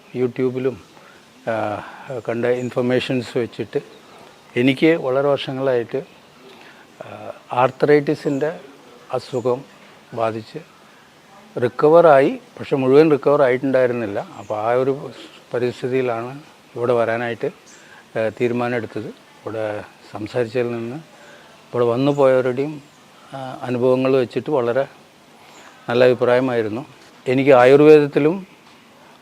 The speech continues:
നാച്ചുറോപ്പതിയിലും ഒരു ഉറച്ച വിശ്വാസം മുൻപേ ഉണ്ടായിരുന്നു. കാരണം എനിക്ക് പല അനുഭവങ്ങൾ വെച്ചിട്ട് ഇപ്പോൾ നാച്ചുറൽ,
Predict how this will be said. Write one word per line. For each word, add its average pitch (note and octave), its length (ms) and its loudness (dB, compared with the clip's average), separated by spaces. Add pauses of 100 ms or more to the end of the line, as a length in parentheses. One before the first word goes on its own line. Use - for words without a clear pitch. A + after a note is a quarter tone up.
(140)
നാച്ചുറോപ്പതിയിലും C#3 920 0 (640)
ഒരു B2+ 300 0 (160)
ഉറച്ച B2+ 240 -6
വിശ്വാസം C#3+ 800 2 (200)
മുൻപേ C3+ 360 6
ഉണ്ടായിരുന്നു. C3+ 720 4 (160)
കാരണം B2 320 -8
എനിക്ക് B2+ 360 -8
പല B2 140 -2
അനുഭവങ്ങൾ C3 640 0
വെച്ചിട്ട് A2+ 340 -4
ഇപ്പോൾ - 680 -18
നാച്ചുറൽ, B2 400 -4